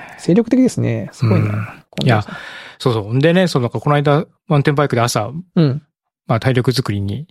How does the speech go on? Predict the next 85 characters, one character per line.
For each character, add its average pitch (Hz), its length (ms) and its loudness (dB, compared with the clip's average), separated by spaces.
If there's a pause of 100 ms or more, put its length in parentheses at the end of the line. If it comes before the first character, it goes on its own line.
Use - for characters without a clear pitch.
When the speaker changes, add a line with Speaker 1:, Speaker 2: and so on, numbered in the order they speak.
Speaker 2:
山 123 200 2
を 104 60 0 (300)
登 120 160 2
っ - 40 0
た 123 80 0
り 110 60 0
降 117 40 4
り 113 60 0
た 104 60 2
り 95 60 0
し - 60 0
て 139 60 4
る 120 80 2
ん - 20 0
で 98 60 -6
す - 60 -4
け 117 60 -8
ど 110 100 -4
も、 117 280 -2
Speaker 1:
う 165 60 2
ん - 20 4
う 135 40 2
ん。 123 280 -4 (600)
Speaker 2:
近 247 100 0
藤 208 80 2
さ 226 60 4
ん 220 40 0
が 202 80 0
近 202 220 0
く 170 140 0
を 120 80 2
走 - 240 -2
っ 170 40 -2
て - 120 -2
る 175 80 2
っ - 20 -4
て 180 160 -4
い - 20 2
う 113 40 -2
の 110 80 -2
は、 120 260 -2
こ 139 100 -8
う、 123 40 -4
ス - 80 -4
ト 156 100 2
ラ 151 80 2
バ 147 100 2
っ - 80 -6
て 147 120 0
前 143 140 2
に 135 60 2
も 110 80 0
言 104 60 -4
っ 98 40 -6
た - 180 -8
ア 113 80 -4
プ 127 100 -2
リ 117 140 0
で、 123 340 0
Speaker 1:
う 196 80 4
ん - 20 6
う 143 180 0 (100)
ん。 139 60 -12
Speaker 2:
記 - 120 -4
録 139 240 2
を、 131 240 2 (180)
あ 127 120 0
の、 113 240 -2 (120)
近 147 120 0
藤 131 80 4
さ 120 80 4
ん - 20 2
も 113 60 0
公 127 160 0
開 117 160 0
し - 60 -6
て 131 60 4
る 110 100 0
ん 110 100 -8
で、 110 300 -6
Speaker 1:
う 185 60 4
ん - 40 6
う - 20 2
ん 135 40 0
う 143 40 -2